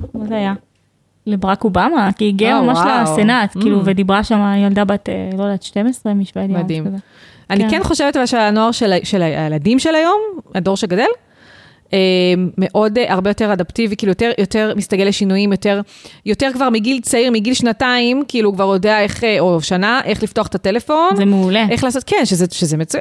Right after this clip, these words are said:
Speaker 2: שוב, יש לזה את החסרונות, כן? מצד שני, אם לוקחים את זה שוב לכיוון הטוב והנכון, אז יש לזה הרבה יתרונות. אז ב-, מהבחינה הזאת, אני חושבת שכל דור שגדל פה ונחשף מגיל צעיר יותר לטכנולוגיות, אז זה באמת, אה, פותח לו,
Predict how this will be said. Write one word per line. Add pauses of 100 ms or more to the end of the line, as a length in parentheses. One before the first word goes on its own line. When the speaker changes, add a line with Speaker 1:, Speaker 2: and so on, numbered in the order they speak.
Speaker 2:
שוב,
יש
לזה
את
החסרונות,
כן? (360)
מצד
שני,
אם
לוקחים
את
זה
שוב
לכיוון
הטוב
והנכון, (520)
אז
יש
לזה
הרבה
יתרונות.
אז
ב-,
מהבחינה
הזאת,
אני
חושבת
שכל
דור
שגדל
פה (340)
ונחשף
מגיל
צעיר
יותר
לטכנולוגיות,
אז
זה
באמת,
אה,
פותח
לו,